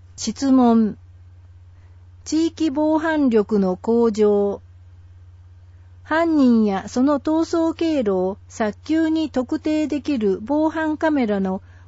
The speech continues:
広域的な整備が必要だが、その現状と必要性を問う。答弁。地域振興部。令和四年度末時点で、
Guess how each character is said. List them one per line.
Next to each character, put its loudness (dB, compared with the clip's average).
広 2
域 -4
的 -4
な 0
整 -2
備 -4
が -4
必 -6
要 2
だ -2
が、 -6
そ 0
の 4
現 0
状 0
と 2
必 -6
要 0
性 0
を 2
問 0
う。 -16
答 4
弁。 -2
地 -2
域 -4
振 2
興 2
部。 -8
令 0
和 4
四 2
年 2
度 0
末 0
時 -6
点 -2
で、 -6